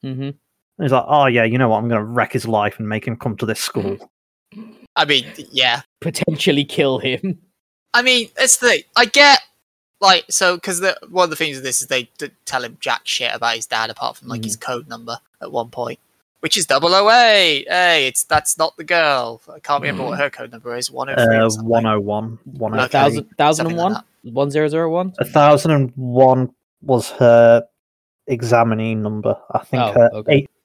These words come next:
Speaker 2: 'cause she is one of a few of the students that are active agents.
Speaker 1: Oh, right, okay.
Speaker 3: Yeah, she doesn't need to be here, but it's easier for admin, I guess. I don't know, whatever.
Speaker 2: She's, she's still learning, Sean. I,
Speaker 3: She,
Speaker 2: I don't know.
Speaker 3: yeah, t-, clearly.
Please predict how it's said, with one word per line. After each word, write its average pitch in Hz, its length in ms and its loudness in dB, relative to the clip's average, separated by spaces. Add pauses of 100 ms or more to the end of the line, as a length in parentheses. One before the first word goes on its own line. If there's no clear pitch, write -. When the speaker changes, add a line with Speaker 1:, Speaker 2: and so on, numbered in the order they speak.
(140)
Speaker 2:
'cause 139 400 0
she 165 260 2
is 147 320 0
one 143 180 4
of 123 120 0
a 120 160 0
few 147 420 -2
of 127 160 0
the 131 100 -2
students 131 420 -6
that - 200 -4
are 113 220 0
active 147 420 -4
agents. - 640 -8 (320)
Speaker 1:
Oh, 123 240 0
right, 107 280 -6
okay. 104 320 -8 (400)
Speaker 3:
Yeah, 113 280 -2
she 135 180 -4
doesn't 127 320 -4
need 127 160 -4
to 120 60 -12
be 117 180 -2
here, 113 220 -2
but 117 360 -4
it's 120 200 -6
easier 147 360 2
for 143 140 -4
admin, 127 600 -2 (160)
I 120 80 -8
guess. 113 480 -4
I 139 60 -10
don't 117 100 -12
know, 113 180 -16 (100)
whatever. 113 400 -10 (160)
Speaker 2:
She's, - 340 -6
she's 139 200 -4
still 160 260 2
learning, 143 400 2
Sean. 107 500 -4
I, 120 180 -4
Speaker 3:
She, - 360 -10 (100)
Speaker 2:
I - 60 -6
don't 104 100 -6
know. - 60 -6
Speaker 3:
yeah, 131 400 0 (300)
t-, - 100 -20
clearly. 127 500 -4